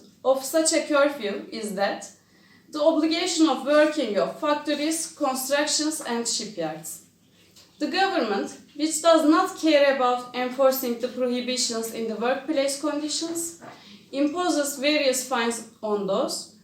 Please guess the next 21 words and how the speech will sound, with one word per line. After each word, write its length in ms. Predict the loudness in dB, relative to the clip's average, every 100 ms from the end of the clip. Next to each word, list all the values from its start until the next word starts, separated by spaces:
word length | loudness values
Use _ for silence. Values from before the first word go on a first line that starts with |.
| _
who 260 | -2 2 2
do 180 | 2 2
not 260 | 2 0
comply 500 | 0 -2 0 2 2
with 180 | 0 -6
the 100 | -10
physical 420 | -8 -6 -6 -2 -4
distan-, 600 | -4 -8 -8 -8 -8 -12 -6
distance 640 | -4 -4 -2 -2 -2 -8 -14 _ -14
defined 420 | -8 -2 0 0
as 220 | 0 -2
social 420 | -2 -2 -2 -4
distance 640 | -4 -6 -6 -6 -6 -10 -14 -20 _
and 340 | -2 -2 -2 0
those 540 | 2 2 0 -8 -12
who 220 | -6 -4 -2
do 200 | 4 6
not 280 | 6 0
have 300 | 0 2 2
a 60 | 0
mask. 380 | -6 -6 -10